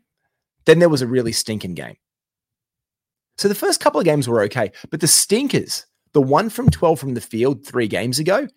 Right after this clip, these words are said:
just people were like, "I'm done with him. I'm gonna drop him." And then last game, they get the win. He plays better, more efficient from the field, eleven points, three rebounds, three assists.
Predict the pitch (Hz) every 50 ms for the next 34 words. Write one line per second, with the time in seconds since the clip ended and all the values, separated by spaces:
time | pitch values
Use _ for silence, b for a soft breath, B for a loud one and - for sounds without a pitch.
0 | _ _ _ _ _ _ _ _ _ - 226 - - _ - 165 190 180 147 107
1 | 87 - - 98 101 110 127 175 202 - 107 - - _ _ _ _ _ _ _
2 | - 135 135 143 139 123 120 160 170 - 151 85 - _ _ _ _ _ _ _
3 | _ 80 - _ _ - 117 117 120 120 113 113 107 - _ _ _ _ _ -
4 | 92 98 98 110 123 - - 156 151 202 294 269 165 117 104 92 104 101 - -
5 | 98 90 110 131 175 220 196 143 - - - - 85 78 80 82 - - 98 123
6 | 180 233 254 - _ _ _ _ _ 107 107 107 98 - - 110 101 - 113 101
7 | - 110 107 104 - - 165 180 131 98 98 107 107 110 110 - - 113 120 123
8 | 113 - - - 110 110 110 104 113 117 110 113 104 107 107 - - 110 107 104
9 | - - 175 180 - - -